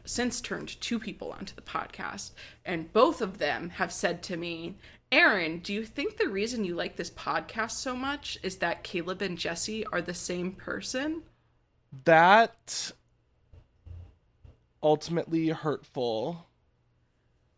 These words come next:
Speaker 2: but also ultimately very, um, we unfortunately have very similar backgrounds, I think,
Speaker 1: <laughs>
Speaker 2: and very
Speaker 1: Yeah.
Speaker 2: similar comedic perspectives.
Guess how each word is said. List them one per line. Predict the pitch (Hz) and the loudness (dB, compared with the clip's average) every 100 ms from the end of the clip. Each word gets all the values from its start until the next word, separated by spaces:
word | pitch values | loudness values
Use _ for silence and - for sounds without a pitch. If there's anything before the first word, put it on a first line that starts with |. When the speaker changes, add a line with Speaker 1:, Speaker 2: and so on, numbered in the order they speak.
| _ _ _ - 165 | _ _ _ -18 0
Speaker 2:
but | 156 143 | 2 4
also | 147 143 160 139 | 2 2 4 4
ultimately | 131 131 135 - 135 131 123 | 4 0 -2 -2 -4 -2 -4
very, | 120 131 123 123 117 113 113 | 0 2 4 2 0 0 0
um, | 127 117 110 113 117 127 - _ _ - - - - _ _ _ _ _ _ _ _ _ _ | 0 0 0 -2 -4 -8 -12 _ _ -20 -20 -20 -20 _ _ _ _ _ _ _ _ _ _
we | - 170 | 4 6
unfortunately | 170 170 151 170 147 | 8 8 6 6 4
have | 156 147 | 4 2
very | 139 143 135 131 | 4 4 6 2
similar | - 143 135 127 123 | 2 2 4 4 2
backgrounds, | - 139 123 127 - 143 151 175 196 226 262 254 - | 0 4 4 4 2 6 8 8 6 4 2 2 4
I | 226 233 | 6 6
think, | - 262 285 294 330 254 - - - - | 6 4 6 4 2 0 -2 -6 -14 -18
Speaker 1:
<laughs> | - - - - | -18 -20 0 6
Speaker 2:
and | 170 | 6
very | 160 170 170 | 8 10 10
Speaker 1:
Yeah. | 190 | 8
Speaker 2:
similar | 214 254 196 165 165 165 151 135 | 12 12 12 12 10 10 10 6
comedic | - 202 170 156 156 165 | 4 4 6 6 4 4
perspectives. | - 175 - 139 135 - 214 262 269 302 - - | 4 2 4 4 4 2 2 4 2 -4 -6 -8